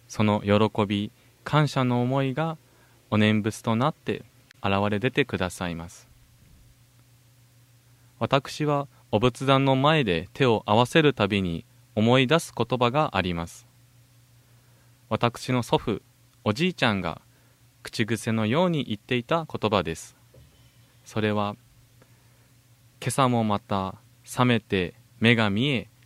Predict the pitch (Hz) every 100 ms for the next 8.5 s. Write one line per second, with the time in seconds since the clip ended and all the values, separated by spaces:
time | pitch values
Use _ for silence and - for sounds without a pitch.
0 | _ - 117 101 85 95 135 170 - -
1 | - _ _ _ _ 104 104 90 85 98
2 | 110 123 143 - 160 120 - _ _ -
3 | 123 175 147 120 - 104 104 110 110 110
4 | 110 - _ _ - 92 - - _ _
5 | _ _ _ _ _ _ _ _ _ _
6 | _ _ _ _ _ - 131 143 165 160
7 | 160 135 113 104 104 - 160 - 113 107
8 | - 95 95 92 92